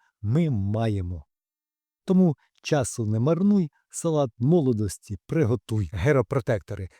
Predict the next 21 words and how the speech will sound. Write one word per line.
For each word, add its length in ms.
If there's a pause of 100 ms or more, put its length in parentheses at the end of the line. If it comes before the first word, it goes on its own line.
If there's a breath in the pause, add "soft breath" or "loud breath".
речовини, 540
які 280 (180 soft breath)
борються 640 (140)
із 220 (200 soft breath)
загальним 560
запаленням 600
в 40
організмі, 560 (200 soft breath)
а 120
отже 320
зберігають 580
наше 300
здоров'я 580 (260 soft breath)
та 180 (380 soft breath)
примножують 640 (200)
довголіття. 800 (200)
Це 240
корисний 600
рецепт 400 (300)
здорового 580
салату. 560